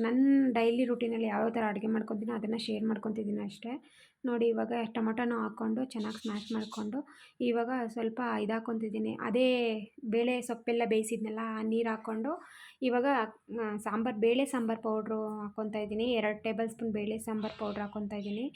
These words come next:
ಅದು ಹಾಕ್ಕೊಂಡಾದ್ಮೇಲೆ ಇವಾಗ ಎರಡು, ಅರ್ಧ ಟೇಬಲ್ ಸ್ಪೂನ್ ಧನಿಯಾ ಪುಡಿ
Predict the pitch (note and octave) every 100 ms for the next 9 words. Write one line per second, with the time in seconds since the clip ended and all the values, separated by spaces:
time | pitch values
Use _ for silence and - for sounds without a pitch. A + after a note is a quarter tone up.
0 | - - - - A3+ A3+ A3+ A#3 A#3 A3+
1 | G#3 A3 A#3 A#3+ G#3+ G#3+ A3 G#3 G3+ -
2 | - G#3+ G3+ C#4 C#4 A#3+ A#3 A3+ B3 C4
3 | A3+ G#3+ G#3+ A#3 A3+ G3+